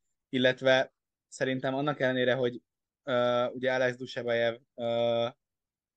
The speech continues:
tulajdonképpen <laughs> a világ egyik legjobb játékosa, ö,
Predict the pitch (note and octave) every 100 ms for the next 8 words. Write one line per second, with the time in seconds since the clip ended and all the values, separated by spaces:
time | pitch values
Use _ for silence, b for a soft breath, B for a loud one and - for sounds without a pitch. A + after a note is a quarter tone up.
0 | _ _ _ _ _ _ _ _ _ _
1 | C3 A#2 A#2 B2+ A#2+ A#2+ A#2+ B2+ C#3 -
2 | - _ - F3 _ - - - - _
3 | - C3+ B2+ B2+ - _ D3 C#3 A#2+ A#2+
4 | A#2+ B2 B2 A#2+ B2+ B2+ C3 C#3+ D3 -
5 | D3+ C3+ - - E3+ - _ _ - C3
6 | C3 C3 C3